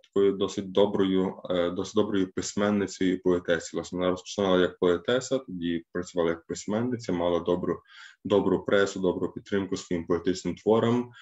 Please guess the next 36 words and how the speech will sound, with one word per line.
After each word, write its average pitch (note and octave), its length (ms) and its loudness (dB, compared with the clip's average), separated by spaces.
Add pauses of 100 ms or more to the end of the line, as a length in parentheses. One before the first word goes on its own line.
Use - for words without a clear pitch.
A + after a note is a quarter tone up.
(360)
Е, E2 600 2
була E2+ 460 4
відібрана F2+ 600 0
завдяки E2+ 320 -2
своїм, F2 400 -2
в G2 40 -2
юному F#2 260 2
віці, F2+ 300 -2
завдяки E2 300 -4
своїм E2+ 280 -6
поетичним F2 440 0
творам, F2+ 560 2
відібрана E2 500 -2
для E2+ 100 -4
того, F2 240 0
щоб E2+ 380 -4 (160)
брати F2 220 -4
участь F2+ 280 -6
в, - 260 -14
через F#2 240 2
різні G2 180 0
конкурси, F#2 440 0
щоб - 200 -14
презентувати F2 600 0
свої E2 300 -6
твори, E2+ 400 0
зокрема, D#2+ 380 -6
королівській G#2 680 -2
родині. G2+ 520 0 (1200)
Е, F2+ 340 4
в E2 320 -8
тисяча A2+ 260 0
дев'ятсот G#2 380 4
двадцятих F#2+ 400 2
роках G2+ 500 2
уже, G2 380 -2